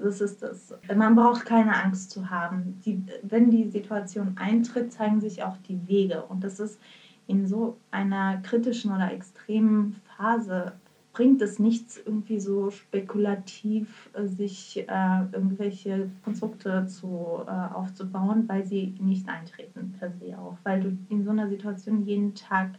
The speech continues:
einfach die, die, die Richtung, in die es geht, sich radikal ändern kann. Und deine Pläne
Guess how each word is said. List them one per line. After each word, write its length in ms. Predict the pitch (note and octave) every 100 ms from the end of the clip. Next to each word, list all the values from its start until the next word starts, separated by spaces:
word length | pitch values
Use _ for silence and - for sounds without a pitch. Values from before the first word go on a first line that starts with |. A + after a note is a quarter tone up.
| _ _ _ _ - _ _ _ -
einfach 340 | G3+ G3+ G#3 - _ - G#3
die, 400 | G#3 G#3 F#3+ F#3+ G#3 G#3+ - -
die, 200 | G3+ G3
die 340 | F#3+ F#3+ F#3+ F#3+
Richtung, 380 | A#3+ A#3+ G#3 F#3+
in 140 | G3
die 140 | G3 G3+
es 220 | - -
geht, 360 | G#3 A3+ A#3
sich 340 | - G#3 F#3+ -
radikal 540 | G3+ G3+ - G#3+ G#3
ändern 420 | F#3 G3+ F3+ -
kann. 460 | - - - F3 F3
Und 160 | F#3+ F#3+
deine 220 | F#3 G3
Pläne 640 | - - A3+ A3+ A3+ A#3